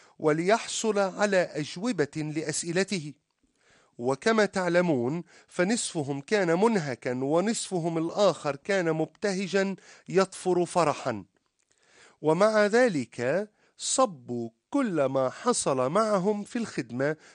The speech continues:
دفعة واحدة على المسيح، لكنه أجابهم بحكمة قائلاً: "انتظروا، انتظروا، تمهلوا لحظة."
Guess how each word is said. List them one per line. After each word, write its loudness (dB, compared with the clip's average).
دفعة -4
واحدة 0
على 0
المسيح، -6
لكنه -2
أجابهم -4
بحكمة -10
قائلاً: -4
"انتظروا، 0
انتظروا، -2
تمهلوا -2
لحظة." -6